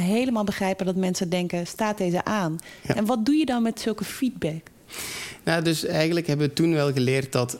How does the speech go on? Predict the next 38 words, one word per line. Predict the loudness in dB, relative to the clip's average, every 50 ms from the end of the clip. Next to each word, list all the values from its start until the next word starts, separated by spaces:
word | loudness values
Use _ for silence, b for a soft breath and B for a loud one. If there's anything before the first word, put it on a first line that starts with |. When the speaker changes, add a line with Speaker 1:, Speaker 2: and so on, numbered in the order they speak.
| -2
Speaker 2:
alleen | 0 2 4 4 4 4
een | 2 2
batterij | 0 2 2 2 2 2 2 2
neerzetten, | 2 2 0 0 0 0 0 0 2 0 0 0 -2 -6 -12 -4
eh, | -2 0 0 0
het | 2 2 4
niet | 4 4 4 4 2 0
een | 0 0
oplossing | 2 0 0 0 0 0 0 0 0 0
was | 0 0 0
voor | 0 0 0
mensen. | 2 2 0 0 0 0
Want | 0 0 0 0 0
mensen, | 0 0 0 0 0 0 0 0 -2 -4 -8 -6
eh, | -2 0
hebben | 0 0 0 0 0 -2 -2 0
dus | 0 0 -2 -2 -4 -10 -4
te | 0 0 0 0
veel | 0 0 2 2 2 2 0
afstand | -2 -4 -4 -2 -2 0 0 0 2
van | 0 0
die | 0 0
techniek | 0 -2 -4 0 0 0 0 0 0 -2
om | -2 0 0
echt | 0 -2 -2
te | -2
snappen | -4 0 0 0 0 0 0 0
wat | 0 0 -2 -2
er | -4 -2
gebeurt. | -2 0 0 2 2 0 -2 -4 -8 B B B B B B B B B B B
Dus | 0 0 0 0 0
toen | 2 4 4
hebben | 4 4 4 2 2 2 2
we | 0 0
een, | 2 0 0 0
een | 0 -2 0
chatbot | 0 0 0 0 2 0 0 2 2
ontwikkeld, | 0 0 0 0 0 2 2 0 0 -2 -8